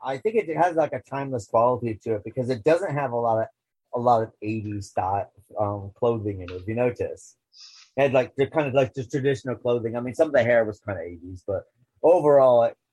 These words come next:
as far as the costumes and stuff are concerned and the clothing, the clothing was quite mild for nineteen eighty-six. It didn't have a lot of poofy skirts or ra-, it wasn't a lot of ratted hair going on or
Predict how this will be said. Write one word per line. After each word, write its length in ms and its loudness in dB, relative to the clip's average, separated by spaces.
as 160 0
far 300 6
as 200 -2
the 160 -6
costumes 680 -4
and 100 -6
stuff 240 0
are 60 -6
concerned 460 -4
and 100 -8
the 40 -10
clothing, 440 -2
the 100 -12
clothing 320 0
was 200 -6
quite 340 0
mild 460 -2
for 120 -8
nineteen 340 -12
eighty-six. 600 -14
It 120 -6
didn't 140 -6
have 160 -2
a 40 -6
lot 240 2
of 220 -4
poofy 240 -10
skirts 460 -8
or 300 -10
ra-, 460 2
it 100 4
wasn't 320 -2
a 60 2
lot 140 4
of 60 -4
ratted 320 2
hair 220 -2
going 360 -2
on 440 -10
or 240 -10